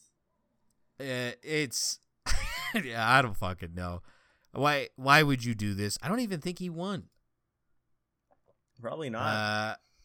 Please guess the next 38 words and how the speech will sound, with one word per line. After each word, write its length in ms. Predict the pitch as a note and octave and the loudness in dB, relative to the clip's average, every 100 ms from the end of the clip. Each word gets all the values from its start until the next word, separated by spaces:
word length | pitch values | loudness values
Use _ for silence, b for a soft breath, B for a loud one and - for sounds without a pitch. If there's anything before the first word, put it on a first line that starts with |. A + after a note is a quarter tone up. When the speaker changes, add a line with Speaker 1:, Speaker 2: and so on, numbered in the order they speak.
| - | -8
Speaker 1:
as 160 | C#3 | -6
a 60 | C#3 | -4
result, 280 | B2 C3 A#2+ | -4 -4 -6
the 60 | A#2 | -4
twenty-four-year-old 920 | C#3 B2 C3+ A#2 A#2 A2+ A2+ A2+ - | -4 -4 -2 -2 0 -2 -2 -6 -10
was 300 | A#2 A2 G#2 | -6 -6 -6
frozen, 720 | - C3+ C3 A#2+ B2 A#2+ A2+ | -4 -2 -2 -4 -8 -8 -10
blah, 160 | D2 F#2+ | -14 -16
blah, 160 | F#2 F#2 | -14 -14
blah. 360 | A2+ C3+ C3+ - _ _ _ _ _ _ _ - | -8 -6 -6 -8 _ _ _ _ _ _ _ -12
Uh, 680 | G#2+ G#2 G#2+ G#2+ G#2+ G#2+ G#2+ | -8 -6 -4 -4 -4 -4 -6
because 340 | B2 A#2+ C#3 | -8 -6 -6
of 80 | B2+ | -6
his 140 | B2+ | -8
unusual 500 | B2 A#2 B2+ A#2+ A#2+ | -6 -6 -6 -4 -6
injury, 580 | A2 A#2 A#2 A#2+ A2+ A2+ - | -8 -8 -8 -8 -8 -10 -12
Lindholm, 760 | A#2 A#2+ B2 A#2+ A#2+ A#2 A2+ - | -10 -6 -4 -4 -6 -6 -8 -8
nope, 200 | B2+ E3 _ - | -10 -10 _ -12
it 80 | C3 | -8
doesn't 220 | D#3 F#3+ | -6 -6
even 140 | F3+ | -6
say 180 | E3 E3+ | -6 -8
where 160 | D3+ D#3 | -4 -4
he 80 | B2+ | -6
finished. 500 | - B2 - - - - | -8 -10 -10 -18 -20 -12
Oh, 120 | A#2+ | -6
wait. 260 | B2 G#2+ - - | -4 -4 -6 -4
He 140 | A#3+ | -4
finished 400 | A3+ F#4+ F#4 - | 0 2 2 0
twenty-eighth 560 | - D#4 D#4+ C#4+ C#4 A#3 | 0 0 0 0 0 0
out 140 | A#3 | -2
of 120 | G3+ | 0
a 80 | F#3 | -2
sixty-one 880 | - - D4 C#4 D4+ C4+ B3+ A#3 G#3+ | 0 -2 -2 -4 -4 -4 0 0 0
man 260 | F#3+ F#3 E3+ | -2 -2 -4
field. 460 | - C3+ A2 E2+ _ _ _ _ _ _ _ _ _ _ _ _ - | -2 -2 -2 -8 _ _ _ _ _ _ _ _ _ _ _ _ -4
He's 220 | E4+ D#4+ | 0 0
halfway. 1080 | A#3 C#4 F4 E4+ - C#4 D#4 D4+ D4 D#3+ | 2 6 6 6 2 0 4 4 2 -4